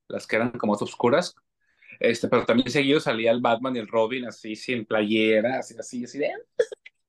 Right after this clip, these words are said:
"¿Qué es esto?". ¿No? Entonces, es-, está padre, ¿no? Y este, y pues esta, esta mona creo que son poquitos capítulos, eh, mu-, yo he escuchado y he leído reacciones de las personas que están como muy contentos de que se está viendo un Superman no tan amargado,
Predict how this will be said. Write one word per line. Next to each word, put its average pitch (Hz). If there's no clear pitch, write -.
"¿Qué 349
es -
esto?". -
¿No? 113
Entonces, 147
es-, 131
está 156
padre, 131
¿no? 135
Y 147
este, 135
y 139
pues 175
esta, 202
esta 185
mona 226
creo 208
que -
son 202
poquitos 202
capítulos, 190
eh, 131
mu-, 156
yo 175
he 170
escuchado 185
y 175
he 160
leído 151
reacciones 147
de 147
las 110
personas 139
que -
están 127
como 131
muy 123
contentos 143
de 131
que -
se -
está -
viendo 131
un 131
Superman 117
no 123
tan 127
amargado, 113